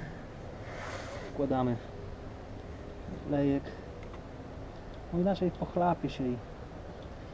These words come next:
a w kastrolu ma się normalny dzióbek. Po prostu momentalnie, tylko ściskasz, ściskasz,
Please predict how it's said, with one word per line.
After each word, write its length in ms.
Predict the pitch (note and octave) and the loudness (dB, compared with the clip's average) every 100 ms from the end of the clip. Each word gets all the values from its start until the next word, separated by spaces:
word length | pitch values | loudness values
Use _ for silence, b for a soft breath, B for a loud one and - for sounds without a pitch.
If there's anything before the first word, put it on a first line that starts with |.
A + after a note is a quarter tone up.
| - - | -8 -4
a 80 | C3+ | -2
w 100 | - | 0
kastrolu 380 | - - E3+ E3+ | 2 8 10 10
ma 140 | D3+ | 10
się 160 | D3 D#3 | 8 8
normalny 480 | D3+ D#3+ D#3 D#3 | 12 12 12 12
dzióbek. 440 | C#3+ D#3 C3+ A#2 - - - - - - B B B B - | 10 8 8 6 4 -6 -8 -10 -10 -10 B B B B -2
Po 60 | D#3 | -2
prostu 480 | C#3+ D#3 - D3 D#3 | 6 4 6 4 8
momentalnie, 600 | E3 E3 D#3+ E3+ C#3 B2 | 12 12 12 12 12 10
tylko 240 | A#2+ D3 D3+ | 4 2 2
ściskasz, 400 | - E3+ - - | 2 0 0 -2
ściskasz, 540 | - E3 - D3+ - | -2 0 4 2 2